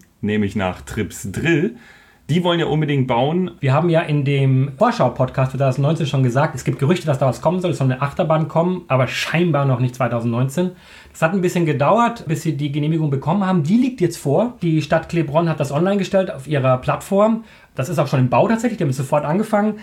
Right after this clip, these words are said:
Speaker 2: Es werden vierhundertzwanzig P-K-W-Parkplätze verlegt, ähm, südlich vom, vom Parkgelände. Die kommen alle Richtung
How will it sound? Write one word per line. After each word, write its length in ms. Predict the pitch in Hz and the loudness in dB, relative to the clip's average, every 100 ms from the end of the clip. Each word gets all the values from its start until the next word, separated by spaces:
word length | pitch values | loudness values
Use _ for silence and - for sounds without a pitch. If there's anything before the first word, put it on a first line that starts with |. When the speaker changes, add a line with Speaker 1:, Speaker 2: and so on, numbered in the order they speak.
| - | -12
Speaker 2:
Es 160 | - 160 | -8 0
werden 220 | 170 165 | 0 0
vierhundertzwanzig 800 | 151 208 214 202 190 180 175 - | 0 2 2 2 0 0 0 -2
P-K-W-Parkplätze 1200 | - 254 139 110 107 113 - - 120 - 113 - | 0 2 2 0 -4 -6 -6 -2 0 -2 -6 -6
verlegt, 580 | 107 113 113 170 - - | -2 -2 0 -2 -6 -6
ähm, 320 | 135 123 123 123 | -2 0 0 -4
südlich 520 | - 196 143 139 135 | -2 0 0 -2 -2
vom, 420 | - 120 120 120 | -2 0 0 0
vom 160 | 120 117 | -2 0
Parkgelände. 640 | 151 151 117 120 139 185 - - - - 160 | -2 0 -2 0 0 -2 -6 -20 -20 -6 -2
Die 120 | 202 | 0
kommen 240 | 190 185 | 2 0
alle 260 | 160 165 156 | 2 2 2
Richtung 760 | 156 - 151 139 139 131 127 | 0 -2 0 2 2 2 0